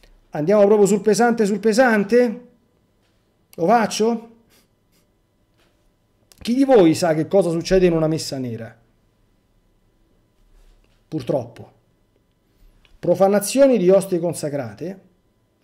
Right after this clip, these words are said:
ma all'interno di orge rituali, perché questa è una messa nera, purtroppo.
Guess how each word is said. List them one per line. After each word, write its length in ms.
ma 200
all'interno 880
di 140
orge 380
rituali, 560
perché 300
questa 440
è 20
una 120
messa 320
nera, 240
purtroppo. 580